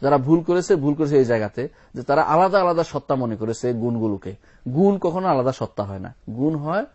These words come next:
সবসময় গুণ হয় যে যার গুণ বর্ণনা সত্তার সাথে মিলে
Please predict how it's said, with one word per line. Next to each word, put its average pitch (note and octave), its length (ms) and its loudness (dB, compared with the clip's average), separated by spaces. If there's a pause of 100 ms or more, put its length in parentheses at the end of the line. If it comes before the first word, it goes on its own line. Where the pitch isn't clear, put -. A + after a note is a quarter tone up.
(520)
সবসময় F3 500 -6
গুণ D3+ 280 -2
হয় F3+ 280 -6 (260)
যে C#3 680 0
যার D#3 280 4
গুণ D#3 260 -2
বর্ণনা C#3+ 320 -2
সত্তার - 320 -6
সাথে E3 280 -8
মিলে D#3 420 4